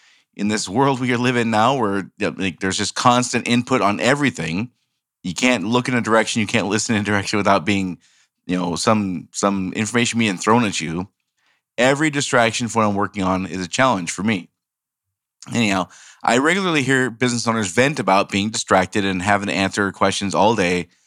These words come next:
which keeps them from working on their business. And we've all heard we should be working on our business, not in our business. We all get that.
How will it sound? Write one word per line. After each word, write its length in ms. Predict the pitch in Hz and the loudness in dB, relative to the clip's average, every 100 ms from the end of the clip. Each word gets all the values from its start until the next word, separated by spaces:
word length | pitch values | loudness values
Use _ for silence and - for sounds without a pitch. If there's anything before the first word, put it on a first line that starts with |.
| _ - | _ -2
which 220 | 104 - | -2 0
keeps 260 | - 127 - | 0 2 2
them 140 | 120 | 0
from 160 | 117 98 | 0 -2
working 300 | 95 98 87 | -2 -2 -4
on 140 | 90 | -2
their 80 | 104 | 2
business. 440 | 147 117 60 - _ _ _ - _ _ | 2 0 -6 -10 _ _ _ -20 _ _
And 100 | - | -4
we've 80 | 104 | 2
all 200 | 117 131 | 4 2
heard 340 | 127 123 127 120 | 2 0 0 -4
we 80 | |
should 160 | 98 117 | -4 -2
be 100 | 110 | 0
working 320 | 101 107 110 - | 0 -2 -4 0
on 220 | 120 135 | 2 2
our 120 | 110 | 0
business, 560 | 82 78 80 101 - - _ - | -2 -6 -4 -4 -6 -12 _ -2
not 180 | 92 95 | 0 2
in 120 | 120 | 4
our 100 | 98 | 2
business. 500 | 85 78 82 135 - _ _ | 0 -4 -4 -6 -8 _ _
We 100 | 87 | -2
all 100 | 92 | 0
get 200 | 113 107 | 2 0
that. 280 | 87 92 87 | 0 -2 -4